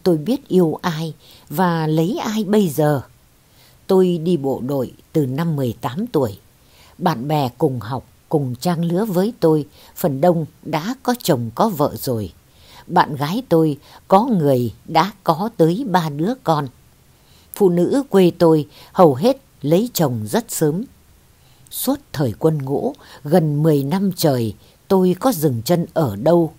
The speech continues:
được vài tháng trời mà tìm hiểu yêu đương. Lấy vợ,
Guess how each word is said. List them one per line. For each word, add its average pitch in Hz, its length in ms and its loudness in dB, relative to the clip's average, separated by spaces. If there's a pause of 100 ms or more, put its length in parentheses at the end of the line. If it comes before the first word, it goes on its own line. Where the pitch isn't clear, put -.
(140)
được 151 300 -2
vài 123 380 -4
tháng 180 340 -4
trời 113 380 2 (320)
mà 160 340 -2 (100)
tìm 143 220 -2
hiểu 110 320 -2 (200)
yêu 185 320 2
đương. 185 260 2 (800)
Lấy 190 360 -4
vợ, 139 320 -2